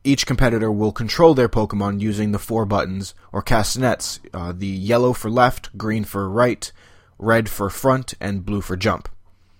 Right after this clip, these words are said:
Pretty much you dance left, dance to the right, dance forward, or jumping. Simple as that. The dancer in the front, the lead dancer, chooses up to three steps in the normal and great rank competition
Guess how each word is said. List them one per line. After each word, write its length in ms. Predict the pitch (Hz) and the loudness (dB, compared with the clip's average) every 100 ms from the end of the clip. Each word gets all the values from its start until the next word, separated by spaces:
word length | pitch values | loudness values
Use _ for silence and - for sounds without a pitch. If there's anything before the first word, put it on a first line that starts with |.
| _ _ _ - | _ _ _ -6
Pretty 160 | 110 104 | -2 0
much 260 | 101 - | 0 -2
you 100 | 101 | -4
dance 260 | 95 98 - | 0 -2 2
left, 300 | 120 123 - | 2 2 0
dance 180 | 92 - | -8 -8
to 60 | |
the 80 | 95 | -2
right, 340 | 107 110 - - | 0 0 -2 -10
dance 260 | 85 95 | -10 -8
forward, 440 | - 139 127 120 - | 0 2 4 0 -6
or 180 | - 98 | -10 -8
jumping. 420 | 92 110 87 - - - _ _ - | -2 -2 -2 -10 -14 -20 _ _ -12
Simple 280 | - 87 90 | -8 -6 -4
as 80 | 95 | 0
that. 260 | 92 90 - - - - - - - | 0 -2 -14 -20 -20 -20 -20 -18 -10
The 160 | 98 120 | -2 2
dancer 320 | 147 143 143 | 4 4 0
in 60 | |
the 60 | 117 | 0
front, 460 | - 147 123 92 - | 0 2 2 2 -2
the 80 | |
lead 220 | 107 135 113 | 4 4 4
dancer, 380 | 98 90 92 | 2 0 -4
chooses 360 | 92 131 120 117 | -4 -2 -2 -2
up 80 | 113 | -2
to 80 | 107 | -4
three 280 | - 135 139 | -2 0 0
steps 480 | - 117 - - | 2 2 0 -8
in 140 | - 98 | -6 -4
the 40 | |
normal 460 | 95 110 117 120 - | -2 0 0 0 -2
and 160 | 95 90 | -6 -2
great 260 | 104 101 104 | 0 0 0
rank 180 | 98 | -4
competition 600 | - 90 95 104 - 76 | -2 -4 -2 -2 -2 -10